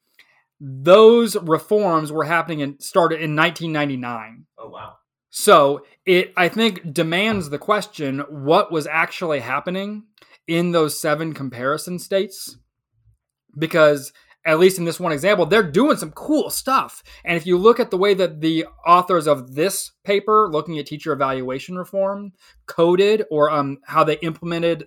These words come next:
Speaker 1: describing what was happening in each state, ev-,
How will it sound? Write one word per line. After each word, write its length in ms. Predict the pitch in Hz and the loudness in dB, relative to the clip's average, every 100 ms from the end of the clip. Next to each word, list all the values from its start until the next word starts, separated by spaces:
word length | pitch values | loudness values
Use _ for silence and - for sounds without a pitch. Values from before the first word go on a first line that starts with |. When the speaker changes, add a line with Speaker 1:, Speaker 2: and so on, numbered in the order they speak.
| 143 | -12
Speaker 1:
describing 960 | 139 139 - 151 147 151 156 151 151 151 _ _ _ _ | -10 -8 -2 2 2 2 -2 -4 -10 -14 _ _ _ _
what 160 | 151 156 | 0 0
was 140 | 143 | 0
happening 400 | 131 151 180 175 | -4 -4 -2 -4
in 100 | 147 | -4
each 160 | 143 - | -6 -10
state, 380 | - 139 190 - _ _ _ _ | -6 -4 -4 -10 _ _ _ _
ev-, 300 | 175 208 185 | -2 0 -2